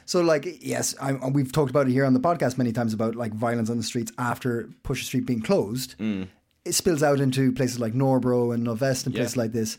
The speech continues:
Speaker 2: Yeah.
Speaker 1: Uh, uh, and we've talked about a particular ti-, there is, I don't know if it's still going on, but there's a particular park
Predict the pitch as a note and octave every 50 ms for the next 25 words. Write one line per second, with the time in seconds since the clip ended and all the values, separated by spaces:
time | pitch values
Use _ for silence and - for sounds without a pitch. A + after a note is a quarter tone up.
0 | - - G#2+ A2 - - - - B2 C3 B2+ B2+ B2+ B2 B2 B2 B2 A#2+ A2+ -
1 | - A#2 A#2+ A#2 A#2 A#2 A#2+ - - F3 F3 D3+ C3+ - G3 G3 G3 - E3+ D3+
2 | - C#3 - C#3+ C3 D3 C#3 - C3 B2+ - - E3 - - - C3 C3+ C3+ C#3
3 | C#3 C#3 B2+ C3 - - - - - - - C3+ A2+ C3+ C3+ C3 A#2 A2+ A#2+ -
4 | - F3 D#3+ D3 B2+ A#2+ A2+ A2 A#2 A2+ - C3+ B2+ B2+ A#2+ - - - C3 -
5 | D3 C#3+ C3 A2+ - - G#3+ G#3+ G#3+ G#3+ - - _